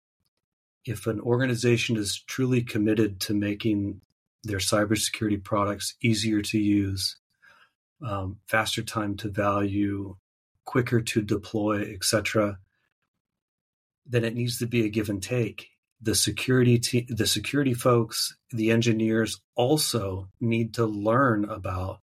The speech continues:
the human side of the screen. They need to learn from the designers. They need to be able to speak some of that design language. They need to be open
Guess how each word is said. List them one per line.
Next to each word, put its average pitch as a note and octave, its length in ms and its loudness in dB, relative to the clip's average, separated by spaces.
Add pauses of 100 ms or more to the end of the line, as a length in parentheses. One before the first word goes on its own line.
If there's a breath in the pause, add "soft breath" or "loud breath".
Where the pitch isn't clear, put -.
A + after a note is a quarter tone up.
(720)
the G#2 640 0
human B2+ 400 4
side G2+ 320 0
of F#2+ 100 -12
the F#2 80 -10
screen. A#2+ 460 -2 (1000)
They A#2 240 4
need A#2 320 6
to A#2 140 2
learn G#2+ 380 2
from G2+ 200 -2
the G2+ 80 -4
designers. G2+ 640 -4
They G#2+ 120 -4
need G#2+ 200 0
to G#2+ 60 -2
be G#2+ 140 2
able G#2 200 -2
to G#2 120 -6
speak A#2+ 460 2 (600 loud breath)
some A#2 260 2
of G#2+ 140 0
that G#2 280 0
design G#2 480 0
language. G#2 640 -6 (240)
They A2 160 2
need G#2 340 2
to G#2+ 440 2 (560)
be A#2 200 -2
open A#2+ 540 0